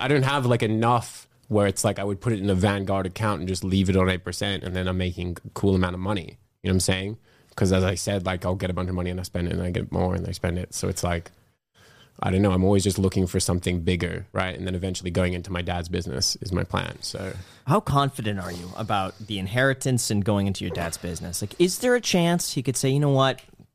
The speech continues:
Speaker 2: Changed my mind. It's going to charity"?
Speaker 1: No.
Speaker 2: No.
Speaker 1: My
Speaker 2: Okay.
Speaker 1: dad's very much like me, you know what I'm saying?
Speaker 2: <laughs> Okay.
Speaker 1: We're like,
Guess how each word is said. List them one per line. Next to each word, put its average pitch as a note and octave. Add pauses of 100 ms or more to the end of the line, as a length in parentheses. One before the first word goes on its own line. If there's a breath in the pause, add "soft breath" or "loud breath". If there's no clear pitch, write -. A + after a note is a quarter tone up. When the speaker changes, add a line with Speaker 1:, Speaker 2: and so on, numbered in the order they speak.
Speaker 2:
Changed C#3
my A#2
mind. G#2
It's -
going G#2+
to F2+
charity"? E2+ (180)
Speaker 1:
No. G2+ (140)
Speaker 2:
No. F2 (100)
Speaker 1:
My A2
Speaker 2:
Okay. A2
Speaker 1:
dad's A2+
very A2+
much G#2+
like G2+
me, G2+
you D#2+
know F2+
what E2+
I'm F2+
saying? G2+
Speaker 2:
<laughs> -
Okay. F2+
Speaker 1:
We're G2
like, F#2